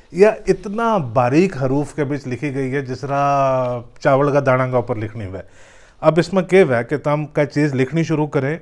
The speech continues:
उस तो बाद तम एस्टिमेट लावे पेपर को कि या एक पेज के ऊपर ख़त्म हुआ हो, दूजा पेज पर हुआ हो, तीन पेज पर हुआ हो, चार पेज पर हुआ हो। इनका कोड़ा पेज एक ही है, क्योंकि इस वास्ते कोई पहले शहर आवे गो, डाकखाना तो जाके वो यो कागज़ है जो वो लिफाफो ले गया आवे गो, फिर उसमें चिट्ठी लिखनी है।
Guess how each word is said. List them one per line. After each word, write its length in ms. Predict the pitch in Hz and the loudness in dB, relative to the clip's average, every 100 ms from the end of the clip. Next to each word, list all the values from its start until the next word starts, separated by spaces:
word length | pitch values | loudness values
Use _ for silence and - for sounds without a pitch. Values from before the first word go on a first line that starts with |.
| - | -8
उस 160 | 160 - | -10 -6
तो 100 | 156 | -6
बाद 320 | 113 135 143 147 | -2 0 0 -4
तम 140 | 139 | -6
एस्टिमेट 500 | 123 - 131 131 127 | -8 -8 -8 -6 -4
लावे 220 | 127 127 | -4 -4
पेपर 300 | 120 120 127 | -6 -6 -4
को 220 | 123 110 110 - - - | -6 -6 -8 -14 -16 -6
कि 180 | 127 127 | -2 -2
या 40 | |
एक 260 | 127 135 - | -2 -4 0
पेज 220 | 131 127 | 0 2
के 80 | 120 | 0
ऊपर 180 | 123 127 | -2 -4
ख़त्म 280 | 123 120 123 | -6 -6 -4
हुआ 140 | 120 | -4
हो, 160 | 110 117 | -4 -4
दूजा 260 | 117 120 | -2 -2
पेज 280 | 123 127 113 | 0 -2 -4
पर 100 | 120 | -6
हुआ 140 | 113 113 | -4 -4
हो, 160 | 107 | -4
तीन 260 | 110 127 120 | -4 -4 -2
पेज 260 | 127 117 | -4 -4
पर 120 | 113 110 | -6 -6
हुआ 120 | 110 | -6
हो, 140 | 113 | -6
चार 240 | - 113 104 | 0 0 0
पेज 240 | 117 107 | -4 -4
पर 120 | 110 | -6
हुआ 140 | 107 98 | -6 -6
हो। 180 | 95 - - - - 165 | -8 -14 -20 -20 -8 -2
इनका 180 | 165 | 0
कोड़ा 200 | 147 151 | 2 2
पेज 360 | 156 143 131 127 | 2 4 2 2
एक 180 | 127 131 | -2 -2
ही 60 | |
है, 80 | 143 | -4
क्योंकि 300 | 139 135 139 | -4 -6 -4
इस 220 | 143 143 | -6 -4
वास्ते 280 | 151 135 143 | -4 -4 -4
कोई 140 | 131 120 | -6 -4
पहले 320 | 127 120 117 | -4 -4 -6
शहर 340 | - 123 120 | -2 2 2
आवे 260 | 113 117 131 | 2 2 0
गो, 240 | 127 127 | 0 -2
डाकखाना 540 | 123 113 110 127 123 120 | -2 -4 -4 -6 -6 -4
तो 120 | 123 | -4
जाके 400 | 117 113 117 117 - - - - | -2 -2 -2 -4 -6 -20 -20 -4
वो 200 | 117 117 | 0 2
यो 100 | 117 | 0
कागज़ 420 | 110 120 117 120 | 2 4 4 2
है 60 | 123 | 2
जो 120 | 113 | 2
वो 200 | 113 113 | 0 2
लिफाफो 400 | 110 110 113 139 | 0 0 0 2
ले 160 | 131 127 | 2 2
गया 140 | 131 | 4
आवे 160 | 123 123 | 4 2
गो, 100 | 123 | -2
फिर 120 | 131 | -6
उसमें 260 | 113 - 117 | -10 -10 -12
चिट्ठी 220 | 107 127 | -10 -10
लिखनी 340 | 107 113 113 | -10 -12 -14
है। 140 | 107 | -14